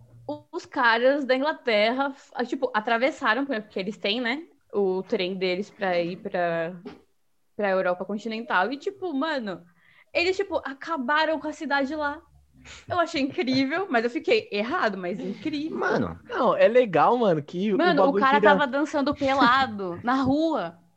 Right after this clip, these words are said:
Speaker 3: vira o bagulho mais primitivo
Speaker 1: E metendo,
Speaker 3: possível.
Speaker 1: e metendo
Speaker 3: É da hora.
Speaker 1: cadeirada.
Speaker 3: Isso é
Speaker 1: Metendo
Speaker 3: legal.
Speaker 1: cadeirada nos outros, mano.
Speaker 3: Não, isso também não é legal. Matar os caras,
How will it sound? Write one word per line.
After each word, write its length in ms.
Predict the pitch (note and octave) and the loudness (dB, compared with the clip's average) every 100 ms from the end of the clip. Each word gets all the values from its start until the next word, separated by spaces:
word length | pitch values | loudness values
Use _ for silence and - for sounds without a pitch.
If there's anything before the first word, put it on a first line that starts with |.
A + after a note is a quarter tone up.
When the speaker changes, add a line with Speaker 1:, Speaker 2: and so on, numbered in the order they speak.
| _ | _
Speaker 3:
vira 220 | E3 G#3+ | -6 -2
o 40 | A#3+ | 2
bagulho 280 | B3 A#3 A3+ | 2 4 2
mais 180 | B3+ | 2
primitivo 480 | - B3+ C4 B3 D4 | 0 -4 -2 0 4
Speaker 1:
E 100 | D#4+ | 4
metendo, 320 | F4 D#4+ E4 C#4+ | 4 2 2 2
Speaker 3:
possível. 160 | E4+ D#4+ | 0 0
Speaker 1:
e 60 | C#4 | 0
metendo 320 | - - F4 | 0 2 2
Speaker 3:
É 40 | |
da 100 | - | 6
hora. 80 | G#4+ F3 | 6 6
Speaker 1:
cadeirada. 840 | - C4 C#4 A#3 G3 F3 F#3+ G3 | 6 4 0 0 -2 -2 -6 -12
Speaker 3:
Isso 60 | _ | _
é 40 | B3+ | -4
Speaker 1:
Metendo 220 | C#4+ D4+ | 0 2
Speaker 3:
legal. 140 | G#4 | 2
Speaker 1:
cadeirada 260 | - D#4+ D#4+ | 2 2 0
nos 200 | D#4+ D4+ | -4 -2
outros, 380 | D#4+ E4 - D#4 | -2 -2 -6 -8
mano. 320 | A#3+ G3 - - E3 _ | -8 -8 -14 -18 -18 _
Speaker 3:
Não, 240 | F3 E3 B2 B2 | 0 2 2 2
isso 120 | - | 6
também 260 | G#3 F#3+ G3+ | 8 8 8
não 80 | |
é 100 | G3 | 8
legal. 440 | G3+ G#3 C3+ G2+ - - D3+ D#3 | 8 4 2 0 -6 -14 -8 -2
Matar 440 | E3 F3 F#3 F#3+ | 0 4 2 2
os 80 | D4+ | -2
caras, 320 | - F3 F#3+ | -2 0 0